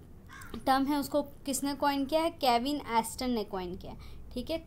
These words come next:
कब कॉइन किया है? नाइनटीन नाइंटी नाइन में कॉइन किया है, ठीक है? तो इसका करेक्ट आंसर क्या हो जाएगा? ऑप्शन नंबर, ऑप्शन नंबर बी,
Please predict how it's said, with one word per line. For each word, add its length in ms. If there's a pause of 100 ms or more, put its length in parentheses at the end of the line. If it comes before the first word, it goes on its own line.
कब 280
कॉइन 300
किया 280
है? 180 (340)
नाइनटीन 440
नाइंटी 360
नाइन 360
में 160
कॉइन 300
किया 200
है, 100 (420)
ठीक 160
है? 60
तो 80
इसका 240
करेक्ट 300
आंसर 320
क्या 140
हो 60
जाएगा? 240
ऑप्शन 420
नंबर, 300 (720)
ऑप्शन 260
नंबर 320
बी, 360